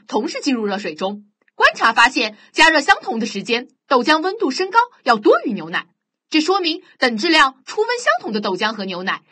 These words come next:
吸收相同的热量，豆浆升温大。利用 Q 等于 C 乘以 M delta T，Q 和 M 一样的情况下，delta T 越大，说明比热容越小。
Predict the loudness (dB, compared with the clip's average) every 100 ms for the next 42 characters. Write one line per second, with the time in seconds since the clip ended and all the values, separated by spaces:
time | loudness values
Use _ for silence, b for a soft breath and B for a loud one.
0 | b -4 0 0 2 0 0 -4 -2 0
1 | 0 -2 b _ 2 2 0 -2 -4 -4
2 | 0 0 0 _ _ _ _ 2 4 4
3 | 2 -4 -6 -4 -4 -6 -2 -2 -4 -2
4 | 0 0 -2 -4 -4 -6 -8 -16 -16 _
5 | _ _ -2 -2 -2 -6 -4 0 2 2
6 | -4 -2 0 0 -2 -8 -4 -4 -2 -4
7 | -6 _ _ 2 2 2 -10 -6 -2 0
8 | 2 0 b -4 -2 -2 -4 -4 -4 -2
9 | -2 -2 -2 -4